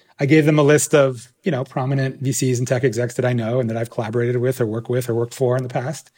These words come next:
And yeah, many of them I've confirmed. Many of them actually were questioned quite significantly about,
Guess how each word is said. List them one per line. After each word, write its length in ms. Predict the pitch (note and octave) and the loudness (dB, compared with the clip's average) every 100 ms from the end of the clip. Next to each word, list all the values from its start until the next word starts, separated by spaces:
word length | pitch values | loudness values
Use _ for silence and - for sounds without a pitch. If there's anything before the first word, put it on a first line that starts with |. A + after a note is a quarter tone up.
| _ _ _ _ | _ _ _ _
And 260 | D3+ C#3+ D3 | -2 0 6
yeah, 200 | G3 A#3+ | 4 4
many 220 | C#3+ D#3+ F3 | 0 4 6
of 60 | |
them 120 | D#3+ D3+ | 6 4
I've 120 | C#3+ | 2
confirmed. 400 | D3 C#3 F3+ D#3 | 0 2 2 2
Many 160 | C#3 D3 | 0 0
of 80 | |
them 140 | C#3+ C#3+ | 0 -2
actually 640 | C#3+ - D3 D3 C#3+ C#3 _ _ _ - | -2 -4 0 0 0 -4 _ _ _ 2
were 480 | C3+ C3+ C3 B2+ _ - | 4 4 2 -4 _ 0
questioned 580 | D#3+ D#3 - E3 D#3+ D#3 | 2 2 2 2 2 2
quite 220 | D#3+ F3+ | 2 2
significantly 640 | D#3 F#3 A3 E3+ A#2 A2 - | 2 2 0 -4 -6 -10 -12
about, 500 | B2 C3 B2 B2 | -4 0 0 -2